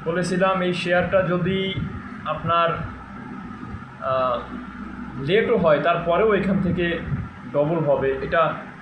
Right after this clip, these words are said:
কনফার্ম ডবল হবে, এই কথা গতদিন, আহ, ভিডিওতে আপনাদের সামনে উল্লেখ করেছিলাম। আজকে কিন্তু মার্কেট ভালো, এই জন্যই স্বাভাবিকভাবে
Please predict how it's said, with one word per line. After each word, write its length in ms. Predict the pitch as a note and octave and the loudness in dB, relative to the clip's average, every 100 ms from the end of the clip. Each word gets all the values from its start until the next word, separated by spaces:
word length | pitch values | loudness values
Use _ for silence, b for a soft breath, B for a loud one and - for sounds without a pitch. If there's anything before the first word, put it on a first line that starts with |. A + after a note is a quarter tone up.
| - - | -16 -6
কনফার্ম 380 | D#3+ D#3 G3 G3 | -4 0 2 4
ডবল 240 | F#3 F3 | 4 2
হবে, 340 | D#3 D3 C#3+ F#3+ - - - - | 2 2 0 -2 -6 -10 -10 -10
এই 100 | D#3 | -4
কথা 180 | E3 E3+ | -2 0
গতদিন, 400 | D#3+ D#3 D#3+ D#3+ | 0 0 0 0
আহ, 1300 | D#3+ D#3+ - - - - - - - D3 D3 D3 C#3 | 0 -2 -4 -8 -12 -12 -14 -14 -8 0 2 2 0
ভিডিওতে 580 | D3 D#3 E3+ E3+ E3 D3+ | -2 -2 -2 0 0 0
আপনাদের 340 | D3 C3+ D#3 D3+ | -2 -2 -2 -2
সামনে 280 | D#3+ D#3 D#3 | -2 0 0
উল্লেখ 220 | D#3 D#3+ D#3+ | 0 -2 -2
করেছিলাম। 520 | D#3+ D#3+ F3+ F#3 F#3 - | -4 -2 0 0 -2 -4
আজকে 260 | F#3+ - G3+ | -4 -2 0
কিন্তু 500 | G3 G3 G3+ G3+ G3 - - - - - - - - - - - - | 2 2 4 2 0 -6 -12 -14 -12 -12 -10 -12 -12 -12 -12 -12 -8
মার্কেট 460 | D3+ F3+ G3+ A3 F3+ | 2 2 2 0 0
ভালো, 300 | G#3+ A3 A#3+ | 2 0 0
এই 120 | F3+ | -2
জন্যই 260 | D#3+ E3+ G3+ | -2 -2 -2
স্বাভাবিকভাবে 840 | F#3+ E3 E3+ E3 D#3 E3+ F3 E3+ | 0 2 2 0 0 0 0 -2